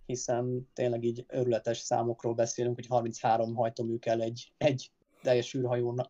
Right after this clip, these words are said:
ö, felbocsátásához. Úgyhogy, ö, úgyhogy folyamatosan zajlik párhuzamosan nagyon sok helyszínen igazából a fejlesztés. Úgyhogy igazából, ö,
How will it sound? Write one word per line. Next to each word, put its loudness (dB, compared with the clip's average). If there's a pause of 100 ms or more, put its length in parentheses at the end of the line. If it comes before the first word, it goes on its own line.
ö, 0 (840)
felbocsátásához. 2 (1800)
Úgyhogy, -2
ö, 4 (100)
úgyhogy -2
folyamatosan 2
zajlik 2
párhuzamosan 0
nagyon 0
sok -12
helyszínen 0
igazából 2
a 0
fejlesztés. -2 (1200)
Úgyhogy -4
igazából, 4
ö, 4